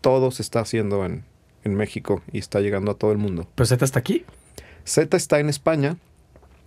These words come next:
Speaker 1: pero trabajamos con él, o sea, tenemos juntas virtuales, pues, no todos los días, porque también es, todos estamos ocupados, aunque sea en esto, pero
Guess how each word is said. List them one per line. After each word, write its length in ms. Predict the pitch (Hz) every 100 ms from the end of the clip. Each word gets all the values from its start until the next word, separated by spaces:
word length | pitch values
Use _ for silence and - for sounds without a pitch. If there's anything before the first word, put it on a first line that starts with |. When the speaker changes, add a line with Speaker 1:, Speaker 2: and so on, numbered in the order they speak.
| - -
Speaker 1:
pero 220 | 139 113
trabajamos 560 | - 110 113 - 123 131
con 160 | 117 110
él, 180 | 110 113
o 40 |
sea, 120 | -
tenemos 440 | - 101 104 113 -
juntas 600 | 123 110 107 104 - -
virtuales, 840 | 113 95 - 104 104 101 - - - - - - - _ -
pues, 140 | - - - -
no 180 | 131
todos 260 | 135 127 127
los 140 | 113 98
días, 260 | 117 143
porque 300 | 143 - - 92 -
también 320 | - 90 92
es, 380 | 101 - - - _
todos 180 | 98 98
estamos 300 | - 107 110
ocupados, 540 | - - 104 113 - - - - - - -
aunque 260 | 104 101
sea 100 | - 120
en 80 |
esto, 280 | 127 - 123
pero 320 | - 92 95